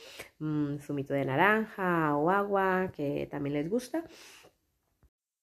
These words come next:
Luego ponernos a hacer los deberes con Suiza. He estado también este finde, eh, haciendo el cambio de armario de, pues, lo de verano a su sitio y sacar de vuelta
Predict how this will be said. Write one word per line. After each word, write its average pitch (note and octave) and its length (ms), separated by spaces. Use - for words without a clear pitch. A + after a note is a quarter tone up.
Luego A3 200
ponernos D3 500
a D#3 60
hacer D#3+ 360
los D#3 280
deberes C3+ 380
con C3+ 160
Suiza. - 360
He - 40
estado F#3 200
también F3+ 300
este F3 180
finde, A3 720
eh, D#3 220
haciendo E3+ 600
el E3+ 140
cambio D#3+ 300
de D#3 80
armario F3+ 600
de, D3 720
pues, C#3 220
lo D3 100
de C#3+ 80
verano D3+ 540
a E3 120
su E3 120
sitio G#3 540
y E3+ 140
sacar C#3+ 440
de D#3 140
vuelta F3 440